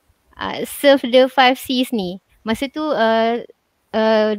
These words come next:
buka-buka dalam tu, dia suruh buat benda lain sebenarnya. Dia suruh buat benda lain. Lepas tu kita, saya ternampak tentang ni.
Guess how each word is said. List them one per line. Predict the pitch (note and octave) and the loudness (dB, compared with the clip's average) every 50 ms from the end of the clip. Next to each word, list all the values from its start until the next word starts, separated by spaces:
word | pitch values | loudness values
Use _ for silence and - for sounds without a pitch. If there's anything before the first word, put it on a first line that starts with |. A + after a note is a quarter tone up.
| G3 - | -8 -10
buka-buka | - F#3+ A3+ A#3 - - D4 G3 G#3+ A#3+ B3+ - D4 G3 | -12 -10 -10 -8 -2 0 0 0 0 -2 -2 0 0 2
dalam | A3+ B3 B3 B3 B3+ B3+ | 4 4 2 2 2 0
tu, | - D#4+ | -2 -2
dia | B3 C#4 D#4 | 0 2 2
suruh | - - D4+ C#4 B3 | 0 0 -2 0 2
buat | - - | 2 2
benda | G#3 A3+ A3+ G#3+ | 2 4 4 4
lain | G3 G3 A#3 C#4+ D4+ C4+ C4+ | 4 4 4 4 2 2 0
sebenarnya. | - C4+ C#4 C#4+ D4 D#4+ D#4+ C#4+ A#3+ A3 G3+ G3 G3+ | -2 -2 -2 -2 -2 0 0 0 0 0 -2 -4 -4
Dia | G3+ A#3 B3 | -4 -6 -6
suruh | - - A#3+ | -6 -6 -6
buat | A3 A3 E3 | -4 -4 -6
benda | G3 G#3+ G#3 G#3 G3 F#3 F3+ | -4 -4 -4 -2 0 0 0
lain. | F3+ F#3+ A#3 C4+ C#4+ C#4+ | 0 0 -2 -2 -4 -6
Lepas | _ - A#3 | _ -10 -10
tu | - - C#4 | -8 -10 -10
kita, | - B3+ - - | -10 -10 -8 -4
saya | B3+ B3 B3+ | -4 -2 -2
ternampak | - A#3+ A3+ A3 A3 B3 - - G#3 - - | -2 -2 -2 -2 -2 -2 -2 -4 -4 -4 -6
tentang | - G#3+ A3 G#3 - G3+ G3+ G3+ | -8 -10 -6 -2 -2 -2 -2 -2
ni. | G3+ G3 F#3 F#3 | -6 -6 -6 -8